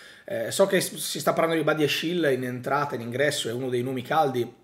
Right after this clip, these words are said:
io non lo conosco, lo conosco veramente poco, però penso a Giorgio Chiellini che lascia la Juve <laughs> dopo quasi diciotto anni, una maggiore età <laughs> praticamente di Giorgio Chiellini alla Juventus. Ehm, è,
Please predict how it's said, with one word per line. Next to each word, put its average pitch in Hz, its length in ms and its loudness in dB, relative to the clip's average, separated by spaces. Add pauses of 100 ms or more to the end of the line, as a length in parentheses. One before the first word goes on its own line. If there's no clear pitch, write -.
(520)
io 120 320 -4
non 127 240 2
lo 139 100 4
conosco, 139 340 -2
lo 120 80 -2
conosco 123 240 -6
veramente 135 320 -4
poco, - 360 -4 (1000)
però 202 240 8
penso 202 340 6
a 170 40 6
Giorgio 196 320 8
Chiellini 190 420 4
che 180 120 2
lascia 196 260 4
la 185 60 6
Juve 196 460 6 (320)
<laughs> - 800 -12
dopo 175 180 0
quasi 214 260 6
diciotto 196 500 2
anni, 135 400 2 (440)
una 147 360 -2
maggiore 165 480 6
età - 440 0
<laughs> - 20 -20
praticamente 156 720 -4
di 143 120 -4
Giorgio 156 320 0
Chiellini 147 500 -4 (380)
alla 147 180 6
Juventus. 151 800 4
Ehm, 117 1080 -2 (480)
è, 139 180 -8